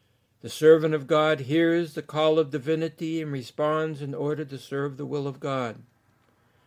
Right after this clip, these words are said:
Through speech, the servant of God also is busy with praise, glorification, and worship of divinity. By means of vision, the servant experiences the overwhelming beauty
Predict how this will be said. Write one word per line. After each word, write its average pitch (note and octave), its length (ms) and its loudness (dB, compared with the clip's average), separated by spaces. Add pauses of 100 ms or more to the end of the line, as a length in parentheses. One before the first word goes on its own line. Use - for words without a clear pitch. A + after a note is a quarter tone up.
(280)
Through D3+ 260 -2
speech, E3+ 540 -4
the C#3 120 -12
servant E3+ 480 -2
of C#3+ 120 -14
God D3+ 360 0
also D3+ 480 -2
is D3 120 -6
busy D3 380 -4
with C#3+ 240 -12
praise, C3+ 560 -2 (580)
glorification, D3+ 840 2
and D#3 120 -4
worship D3 560 0
of A#2+ 140 -12
divinity. A#2 680 -8 (1300)
By B2 160 -4
means C3+ 320 0
of C3 120 -4
vision, D#3 600 2
the A#2+ 80 -12
servant D#3 520 2
experiences D3+ 920 -4
the C#3+ 180 -10
overwhelming D3+ 600 -2
beauty D3 480 -2